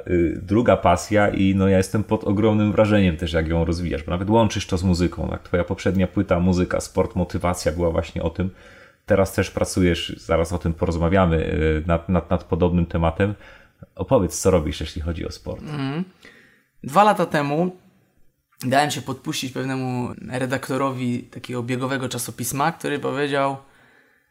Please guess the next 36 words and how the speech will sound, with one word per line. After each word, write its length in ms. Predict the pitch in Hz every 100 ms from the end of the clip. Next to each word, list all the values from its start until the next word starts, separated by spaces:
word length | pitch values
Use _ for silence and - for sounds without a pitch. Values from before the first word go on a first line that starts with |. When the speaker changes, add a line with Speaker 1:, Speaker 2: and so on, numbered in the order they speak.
| _ -
Speaker 2:
A 140 | 135
czy 160 | - 123
ty 160 | 202
byś 280 | 220 185 -
nie, 240 | 151 147
nie 120 | 143 139
spróbował 580 | - 135 139 160 147
takiego 260 | - 120 139
wyzwania, 500 | 131 123 135 147 143
żeby 220 | 131 127
złamać 520 | 123 139 139 - - - _
trzy 200 | - -
godziny 340 | 147 139 143 131
w 40 |
maratonie? 540 | 135 127 127 120 85 - _ _ _ _ _ _ _ _
Wiedziałem, 540 | - 139 147 156 214 208
że 100 | 160
to 100 | 170
jest 120 | 160
gdzieś 100 | 151
takie 240 | - -
moje 180 | 143 143
skryte 340 | 127 - 165 147
marzenie 400 | 143 147 147 131
biegacza 560 | 135 147 - 135 131
amatora, 500 | 135 139 135 127 131
ale 180 | 143 147
wtedy 220 | 147 160
nie 100 | 160
trenowałem 400 | 143 143 143 160
jeszcze 200 | 143 -
zbyt 240 | 127 135 131
intensywnie. 640 | 131 139 127 127 135 175 - - - - _
I 80 | 135
wiedziałem, 480 | 160 170 196 196 180
że 220 | 160 156